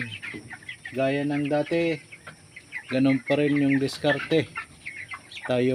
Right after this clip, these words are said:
po eh, continuous harvest pa rin yung diskarte natin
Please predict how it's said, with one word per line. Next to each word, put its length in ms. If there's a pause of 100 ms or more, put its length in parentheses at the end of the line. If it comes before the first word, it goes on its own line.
po 240
eh, 640 (320)
continuous 640
harvest 720
pa 80
rin 240
yung 160
diskarte 560
natin 320